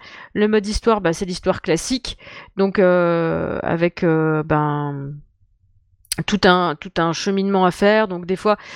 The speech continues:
euh, t'as pas le choix. Tu peux pas aller soit à droite, soit à gauche. T'as pas ça dedans. Évidemment, c'est un fil conducteur en mode hack and slash, mais, euh, tu as, euh, tu as une ligne et du coup, t'as les personnages, de temps en temps, t'as des petites cinématiques où les personnages parlent entre eux. « Ah,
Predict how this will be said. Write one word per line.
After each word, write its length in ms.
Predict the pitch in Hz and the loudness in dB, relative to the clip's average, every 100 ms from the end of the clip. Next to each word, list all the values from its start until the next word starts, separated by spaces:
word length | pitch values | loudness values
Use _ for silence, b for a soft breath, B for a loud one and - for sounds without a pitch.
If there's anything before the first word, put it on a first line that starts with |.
| B B B - | B B B -6
euh, 300 | 156 156 156 165 B B B B | -4 -2 -4 -8 B B B B
t'as 100 | 226 | 2
pas 140 | 277 262 | 4 4
le 60 | |
choix. 300 | - - 262 | 0 -6 -6
Tu 140 | - 196 | -8 -10
peux 80 | |
pas 120 | 185 202 | -4 -4
aller 120 | 208 | -4
soit 220 | - 185 | -4 -4
à 40 | |
droite, 280 | 185 190 208 | -2 -4 -6
soit 160 | - 185 | -2 -2
à 40 | |
gauche. 220 | 196 196 | 0 -4
T'as 100 | - | -4
pas 140 | 175 175 | -2 -2
ça 200 | - 190 | -2 -2
dedans. 340 | 196 226 208 | -2 0 0
Évidemment, 340 | 180 180 196 202 | 0 0 0 -2
c'est 120 | 175 | -4
un 60 | |
fil 140 | 160 175 | -4 -6
conducteur 500 | 185 180 - 208 202 | -6 -6 0 2 4
en 100 | 170 | 2
mode 160 | 175 175 | 0 0
hack 100 | 175 | 0
and 120 | 180 | -2
slash, 360 | - 240 - | 2 2 0
mais, 220 | 202 196 185 | -4 -2 -2
euh, 80 | 175 B B B B B | -4 B B B B B
tu 280 | - 196 | -4 2
as, 240 | 196 208 196 | 4 4 2
euh, 500 | 175 165 160 160 156 | 2 0 -2 -4 -6
tu 120 | - | -4
as 60 | 175 | -2
une 100 | 175 | 0
ligne 220 | 214 240 | -2 0
et 320 | 180 185 175 | 2 2 2
du 160 | 170 170 | -2 -6
coup, 120 | 254 | -2
t'as 100 | 233 | 0
les 100 | 196 | 2
personnages, 400 | 170 190 208 214 | 0 -4 -4 -4
de 40 | - | -4
temps 140 | 180 | -10
en 40 | 190 | -8
temps, 140 | 220 | -6
t'as 140 | 214 180 | -2 -2
des 140 | 185 | -2
petites 240 | - 208 - | -4 -12 -8
cinématiques 580 | 202 208 190 180 233 | -2 0 0 -2 -6
où 40 | 214 | -2
les 120 | 175 | 0
personnages 400 | 185 - 196 - | 0 -2 -6 -2
parlent 180 | 180 185 | -2 -2
entre 240 | 180 - | -2 0
eux. « 120 | 220 - | 0 0
Ah, 400 | 202 233 240 | 2 4 2